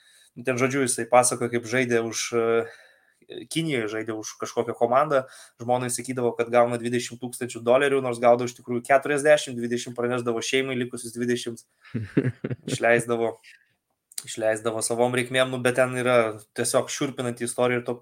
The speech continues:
Speaker 1: tuo pačiu, žinai, sunku suvokti, kaip bičas, įsivaizduok, susileidęs dozę, eina ir žaidžia už Bostono Celtics N B A rungtynės. Ir sužaidžia, nu, tipo,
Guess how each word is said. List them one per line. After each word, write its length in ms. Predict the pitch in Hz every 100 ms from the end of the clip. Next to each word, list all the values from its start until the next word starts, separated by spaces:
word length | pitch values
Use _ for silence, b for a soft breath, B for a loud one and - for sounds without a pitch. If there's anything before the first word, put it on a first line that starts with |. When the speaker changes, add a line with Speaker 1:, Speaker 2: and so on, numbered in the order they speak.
| _
Speaker 1:
tuo 140 | 123 123
pačiu, 240 | 123 131
žinai, 160 | 123 120
sunku 320 | 156 127 113
suvokti, 460 | 113 120 120 117
kaip 180 | 104 107
bičas, 380 | 117 127 131 -
įsivaizduok, 500 | 117 117 123 120 - b b b b b
susileidęs 640 | 120 123 120 131 131 117
dozę, 380 | 120 127 151 147
eina 300 | 131 131 131
ir 160 | - 113
žaidžia 240 | 123 123
už 80 | 113
Bostono 460 | 113 120 120 110 107
Celtics 480 | 120 120 110 - - _ _ _ _ _ _ _ _ _
N 80 | 120 113
B 100 | 113
A 80 | 110
rungtynės. 640 | 104 120 110 92 - _ _ _ -
Ir 160 | 107 -
sužaidžia, 460 | - 185 139 113 101
nu, 80 |
tipo, 240 | - 117